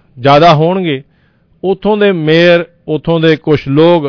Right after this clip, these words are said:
ਉੱਥੋਂ ਦੇ ਪੋਲੀਟੀਸ਼ੀਅਨ ਸ਼ਾਇਦ ਇਹ ਬਿਆਨ ਦੇ ਦੇਣ, ਚਾਹੇ ਉਹ ਸਿਟੀ ਦੇ ਮੇਅਰ ਹੋਣ, ਕਿ ਅਸੀਂ ਇਹ ਸਪੋਰਟ ਕਰਦੇ ਹਾਂ, ਮਗਰ ਉਸ ਸਟੇਟਮੈਂਟ ਦੀ ਵੈਲਿਊ ਉਨੀ ਨਹੀਂ ਹੈ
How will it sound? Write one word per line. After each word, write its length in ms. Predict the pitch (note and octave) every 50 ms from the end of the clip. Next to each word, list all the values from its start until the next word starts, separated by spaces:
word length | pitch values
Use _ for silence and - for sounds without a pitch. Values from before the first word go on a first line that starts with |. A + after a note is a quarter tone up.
| B2+ -
ਉੱਥੋਂ 260 | D3 C#3 - - D3+
ਦੇ 120 | D3 D3+ D3
ਪੋਲੀਟੀਸ਼ੀਅਨ 600 | C3 - C3+ B2+ C3 C3+ C#3 C#3 B2 - C#3+ C#3+
ਸ਼ਾਇਦ 420 | B2+ - - D3 E3 F#3 G#3+ G#3+ G3+
ਇਹ 140 | E3+ E3+
ਬਿਆਨ 320 | D#3+ C3+ C#3 C3 C3+ C3+ C3
ਦੇ 140 | B2+ B2 A#2
ਦੇਣ, 180 | A#2+ A#2+ C3 D#3 _ _ _ _ _ -
ਚਾਹੇ 180 | C#3+ C#3+ C#3+
ਉਹ 80 | C#3+ C#3+
ਸਿਟੀ 260 | - - C#3 C#3 D3
ਦੇ 100 | C#3 C#3+
ਮੇਅਰ 300 | C3+ C3 C#3 D3+ D#3+ D3+
ਹੋਣ, 240 | C3 C3+ C3 C3+ D3 - _ _ _ _ _ _ _ _ _ _ _ _ _ _ _ _ _ _ _ _ _ _ _ _
ਕਿ 320 | - D#3+ E3 E3 E3+ F3 E3 - - _ _ _ _ _ _ _ _ _ _ _ _ _ _ _ _ _ _ _ _ _ - D#3
ਅਸੀਂ 340 | D3 D3+ E3+ E3+ E3 E3 E3
ਇਹ 160 | D#3 D#3 D3
ਸਪੋਰਟ 380 | - - B2 B2+ C#3 C#3+ D3 C#3
ਕਰਦੇ 340 | - D3 C#3 C3+ C#3 D#3+
ਹਾਂ, 80 | E3 D#3+
ਮਗਰ 240 | D3+ C#3+ C#3 C3+ C#3
ਉਸ 560 | - - D#3+ F3+ G3+ G#3+ A3 G3+ - - C3+
ਸਟੇਟਮੈਂਟ 640 | G#2+ - - - F3 F3+ F3 - E3 E3+ E3+ E3 E3
ਦੀ 220 | D3+ D3+ D3+ D3+
ਵੈਲਿਊ 480 | C#3 A#2+ B2+ C#3 D3+ E3 G3 G3 F3+ D#3+
ਉਨੀ 200 | D#3 D3 D3 D3
ਨਹੀਂ 220 | C#3 C#3 C#3 C3+
ਹੈ 160 | B2+ A#2 A2